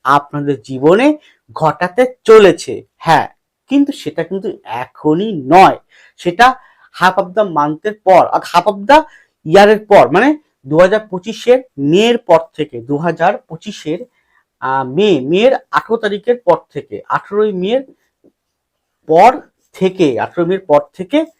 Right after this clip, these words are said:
আপনাদের জীবনে সে, তার ভাই-, নেগেটিভ ভাইব্রেশনের মাত্রা কমতে কমতে শুরু করবে এবং সেটা কিন্তু নিজেরাই বুঝ-, নিজের জীবন দর্শন দিয়ে বুঝতে পারবেন।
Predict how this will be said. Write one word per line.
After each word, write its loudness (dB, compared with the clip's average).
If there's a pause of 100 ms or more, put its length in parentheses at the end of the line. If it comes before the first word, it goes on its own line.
(100)
আপনাদের -6
জীবনে -6 (300)
সে, -8 (460)
তার 6 (920)
ভাই-, -4
নেগেটিভ -2
ভাইব্রেশনের 0
মাত্রা -2
কমতে -4
কমতে -4
শুরু -10 (120)
করবে 2 (400)
এবং 0
সেটা -2
কিন্তু -2 (360)
নিজেরাই 6
বুঝ-, -6
নিজের 0
জীবন -4
দর্শন -4
দিয়ে -4
বুঝতে -10
পারবেন। 2